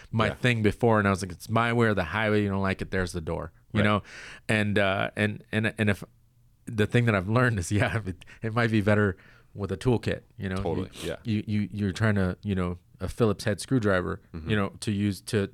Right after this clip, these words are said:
Speaker 1: to screw in a, a screw instead of just beating the top of it and jamming it in there and, you know,
Speaker 2: Yeah.
Speaker 1: it not being as sturdy as it needs to be. You know,
Speaker 2: Right.
Speaker 1: that
Speaker 2: Yeah, yeah.
Speaker 1: so
Speaker 2: Well, d-,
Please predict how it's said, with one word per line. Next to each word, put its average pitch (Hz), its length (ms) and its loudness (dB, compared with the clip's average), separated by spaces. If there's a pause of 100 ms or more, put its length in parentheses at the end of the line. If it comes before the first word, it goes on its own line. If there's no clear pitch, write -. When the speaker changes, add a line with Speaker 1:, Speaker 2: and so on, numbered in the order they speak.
(120)
Speaker 1:
to 95 280 -2
screw 104 360 -2
in 95 100 -2
a, 90 180 -4
a 87 80 -6
screw 95 420 0 (100)
instead 104 280 -2
of 87 80 -4
just 90 240 -8
beating 98 220 -2
the 92 80 -6
top 101 300 -4
of 87 180 -4
it 87 100 -4
and 85 260 -6
jamming 95 340 -2
it 90 120 -6
in 98 120 -4
there 90 100 -4
and, 85 460 -8
you 104 120 -2
know, 82 160 -4 (140)
Speaker 2:
Yeah. 82 220 -4
Speaker 1:
it 113 160 -4
not 95 200 -2
being 92 200 -4
as 85 100 -8
sturdy 85 340 -6
as 82 100 -6
it 82 80 -16
needs 104 180 -6
to - 80 -20
be. 80 80 -14
You - 40 -10
know, 80 60 -4
Speaker 2:
Right. 76 180 -8
Speaker 1:
that - 100 -14 (160)
Speaker 2:
Yeah, 87 120 -6
yeah. 78 140 -6 (340)
Speaker 1:
so 123 200 0
Speaker 2:
Well, 117 120 2
d-, 95 260 -10